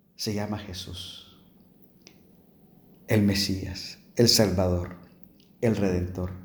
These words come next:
Y dice la palabra del Señor que viene con cinco regalos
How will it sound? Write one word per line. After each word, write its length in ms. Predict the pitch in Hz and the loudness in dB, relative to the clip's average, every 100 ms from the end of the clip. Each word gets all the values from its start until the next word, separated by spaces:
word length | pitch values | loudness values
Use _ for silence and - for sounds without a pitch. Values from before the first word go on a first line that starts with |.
| - - - _ | -20 -20 -20 _
Y 80 | 131 | 10
dice 240 | 123 123 | 10 8
la 160 | 156 151 | 4 4
palabra 320 | 131 120 131 | 4 4 4
del 100 | 139 | 2
Señor 300 | 131 123 127 | 2 2 4
que 100 | 131 | 6
viene 720 | 117 127 156 165 - - - - - | 8 8 6 2 -6 -14 -20 -20 0
con 180 | 120 117 | 2 2
cinco 500 | - 139 143 139 135 | 4 6 6 6 4
regalos 840 | 127 131 143 135 104 - - - | 4 2 0 -4 -8 -12 -16 -20